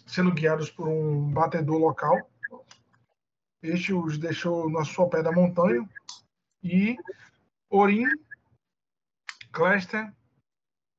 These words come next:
Aldradin e Fen subiram até o cume. Lá encontraram uma entrada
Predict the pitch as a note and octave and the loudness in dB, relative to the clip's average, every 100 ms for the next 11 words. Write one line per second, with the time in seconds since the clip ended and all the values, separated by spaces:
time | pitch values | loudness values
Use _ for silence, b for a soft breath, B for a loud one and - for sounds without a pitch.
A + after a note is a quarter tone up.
0 | _ _ _ - F3+ F#3+ G3 D3 F3+ A3 | _ _ _ -6 -4 -2 -2 -2 -4 -4
1 | C4 - - - _ _ _ _ _ _ | -6 -10 -12 -14 _ _ _ _ _ _
2 | _ _ _ _ F3+ F3 E3+ - F3+ F#3 | _ _ _ _ -8 -6 -6 -4 0 2
3 | A3+ - _ - - G3+ G#3 A#3+ C#3 A#2+ | 0 -8 _ -12 -6 -2 -2 0 -2 -4
4 | - - - _ _ _ _ _ _ _ | -10 -20 -20 _ _ _ _ _ _ _
5 | _ - D3 F#3 F#3 F3+ D#3+ C#3 B2+ D3+ | _ -12 -6 -4 -4 -4 -2 -2 0 2
6 | D#3 - - - F#3 F#3 G3 F#3 F3 E3+ | 2 2 -2 -12 -12 -18 -12 -8 -2 0
7 | E3 D#3 F3+ F3 F3 D#3+ - F3 F#3+ E3+ | 0 -2 -8 -10 -10 -8 -4 -2 -2 -4
8 | C3+ | -10